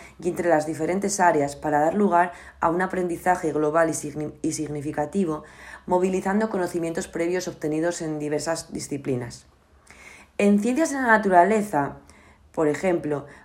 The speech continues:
para que sean capaces de obtener información sobre hechos o fenómenos, haciendo predicciones sobre sucesos naturales, integrando datos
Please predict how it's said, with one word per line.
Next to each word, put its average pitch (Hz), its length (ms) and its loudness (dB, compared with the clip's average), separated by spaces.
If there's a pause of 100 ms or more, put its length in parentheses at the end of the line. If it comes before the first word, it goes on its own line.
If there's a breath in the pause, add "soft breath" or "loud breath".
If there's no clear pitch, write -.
(120)
para 180 280 8
que 180 80 -6
sean 214 260 0
capaces 254 560 0
de 175 60 2
obtener 175 340 0
información 170 720 0 (220 loud breath)
sobre 160 440 2
hechos 175 240 -2
o 185 60 -4
fenómenos, 180 680 0 (280 loud breath)
haciendo 202 420 2
predicciones 190 720 -2
sobre 160 220 0
sucesos 170 360 -6
naturales, 180 720 0 (420 loud breath)
integrando 180 680 4
datos 202 480 2